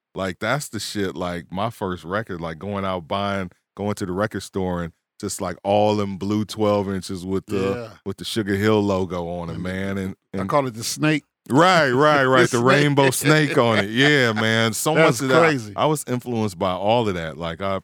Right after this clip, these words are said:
Speaker 1: I bought, like, fr-, I remember, you know, not only having a copy of, um,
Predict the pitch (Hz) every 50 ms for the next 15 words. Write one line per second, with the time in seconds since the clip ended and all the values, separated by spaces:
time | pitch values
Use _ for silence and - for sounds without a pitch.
0 | _ - - 95 107 104 90 82 107 101 98 95 87 82 92 87 87 82 71 _
1 | _ _ _ _ _ _ _ _ - 120 123 - - 113 117 123 127 127 120 107
2 | 107 104 101 98 101 - - 104 101 95 92 87 85 85 85 101 101 104 104 101
3 | 95 95 92 92 101 101 98 95 87 90 87 85 82 - 107 98 92 - - 90
4 | 90 87 85 82 73 80 87 85 85 82 82 82 80 80